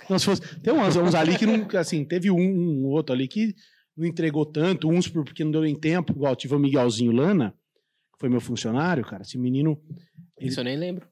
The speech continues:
Speaker 1: trabalhou, é, o Miguel, ele foi que nem o, o Luan no Corinthians, sabe? Já tá no campo, ninguém vê, mais ou menos assim, né?
Speaker 2: <laughs> E
Speaker 1: É,
Speaker 2: quando vê,
Speaker 1: quando
Speaker 2: vai
Speaker 1: vê,
Speaker 2: reclamar.
Speaker 1: é, o Miguel, ele, ele começou na loja e o sonho dele é ser policial militar. Aí ele, uma família muito simples, ele perdeu a mãe,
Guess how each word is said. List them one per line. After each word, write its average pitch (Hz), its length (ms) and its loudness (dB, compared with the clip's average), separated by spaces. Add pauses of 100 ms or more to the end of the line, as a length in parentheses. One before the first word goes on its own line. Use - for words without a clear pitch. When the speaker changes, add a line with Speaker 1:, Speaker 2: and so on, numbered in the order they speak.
Speaker 1:
trabalhou, 143 400 0
é, 160 200 2
o 139 420 0
Miguel, 147 260 0
ele 165 120 2
foi 156 180 -2
que 160 80 -4
nem 160 160 2
o, 170 60 4
o 135 420 2
Luan 135 300 2
no 123 80 -2
Corinthians, 127 320 -2
sabe? 123 280 -6
Já 139 220 -6
tá 156 100 -6
no 147 120 0
campo, 156 180 0
ninguém 131 240 2
vê, 147 300 2
mais 139 140 0
ou 151 60 4
menos 156 140 2
assim, 190 320 0
né? 135 120 0
Speaker 2:
<laughs> 185 680 -6
E 131 120 -4
Speaker 1:
É, - 20 0
Speaker 2:
quando 196 320 2
vê, 196 260 2
Speaker 1:
quando 190 320 0
Speaker 2:
vai 180 80 2
Speaker 1:
vê, 151 160 0
Speaker 2:
reclamar. 156 260 0
Speaker 1:
é, 143 200 -2 (400)
o 156 80 -6
Miguel, 170 300 0
ele, 202 180 -2
ele 170 120 -2
começou 160 300 0
na 127 80 2
loja 147 420 2 (680)
e 131 80 -4
o 123 60 2
sonho 160 200 2
dele 165 140 4
é 165 60 2
ser 165 100 0
policial 147 300 -2
militar. 113 400 -2 (680)
Aí 123 200 0
ele, 156 200 0 (320)
uma 123 600 -4
família 135 300 2
muito 143 160 -2
simples, 151 300 0
ele 139 100 0
perdeu 135 260 0
a 135 80 0
mãe, 131 420 0